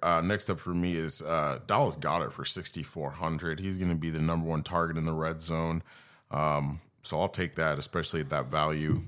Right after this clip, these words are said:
'cause there were wide receivers and things that were way more expensive that I don't think will get the same usage. So,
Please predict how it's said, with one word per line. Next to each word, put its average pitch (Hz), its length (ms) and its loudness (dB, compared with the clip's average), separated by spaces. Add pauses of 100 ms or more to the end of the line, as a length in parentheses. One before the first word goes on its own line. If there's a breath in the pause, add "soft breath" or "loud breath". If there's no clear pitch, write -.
'cause - 380 -2 (520)
there 107 120 0
were 247 100 -2
wide 131 240 4
receivers 196 340 2
and 80 120 -4
things 85 200 2
that 85 80 0
were 80 80 0
way 82 220 2
more 90 180 4
expensive 98 520 0
that 87 100 2
I 90 80 6
don't 95 160 2
think 92 180 2
will 95 80 2
get 90 160 -2
the 87 80 -2
same 92 280 4
usage. - 500 0
So, 69 220 -4